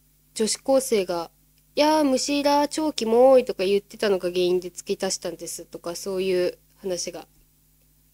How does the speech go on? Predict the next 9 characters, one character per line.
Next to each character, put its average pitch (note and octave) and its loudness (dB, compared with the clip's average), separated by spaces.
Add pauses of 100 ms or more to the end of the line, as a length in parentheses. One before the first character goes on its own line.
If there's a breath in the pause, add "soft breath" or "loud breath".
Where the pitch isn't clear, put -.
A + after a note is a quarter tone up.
(160)
話 G#3 -6
を E3+ -2
言 D#3+ -8
っ - -20
て F3 -12
ま D#3+ -16
し - -12
た。 - -20 (920 soft breath)
で、 B3+ -4